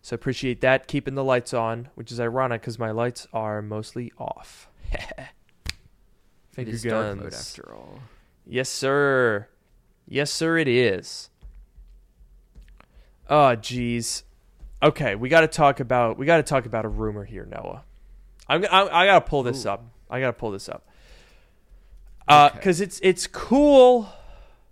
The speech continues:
Speaker 1: but it's, mm, it's not that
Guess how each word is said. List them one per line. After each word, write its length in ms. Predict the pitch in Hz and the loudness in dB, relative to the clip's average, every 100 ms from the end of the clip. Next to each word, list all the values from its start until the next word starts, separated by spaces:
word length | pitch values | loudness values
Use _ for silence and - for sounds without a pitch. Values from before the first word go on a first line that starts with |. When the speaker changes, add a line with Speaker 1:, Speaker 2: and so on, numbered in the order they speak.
| _ _ _ - | _ _ _ -2
Speaker 1:
but 160 | 160 160 | 4 6
it's, 420 | 160 - - - _ - - - - _ _ _ _ _ _ _ - | 6 2 -8 -12 _ -20 -20 -20 -20 _ _ _ _ _ _ _ -8
mm, 220 | 196 202 - - - _ _ | -8 -8 -12 -20 -20 _ _
it's 240 | 151 143 | -8 -8
not 320 | 151 175 175 170 | 0 2 2 4
that 440 | 151 147 143 | 4 4 2